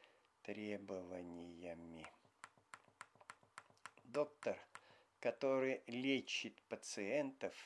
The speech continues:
в этом состоянии, выглядит со стороны как опытный практик по естественным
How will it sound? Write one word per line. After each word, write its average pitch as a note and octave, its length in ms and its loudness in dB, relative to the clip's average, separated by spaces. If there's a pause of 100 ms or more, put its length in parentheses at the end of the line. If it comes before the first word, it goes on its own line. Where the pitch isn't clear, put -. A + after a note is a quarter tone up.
(120)
в G2+ 180 -8
этом A#2 300 0
состоянии, F#2+ 1000 -2 (440)
выглядит D3+ 960 -2
со - 220 -4
стороны A#2 720 0
как C3 340 0 (160)
опытный C#3+ 680 -2 (160)
практик - 760 2
по A#2+ 260 2
естественным B2+ 1160 -2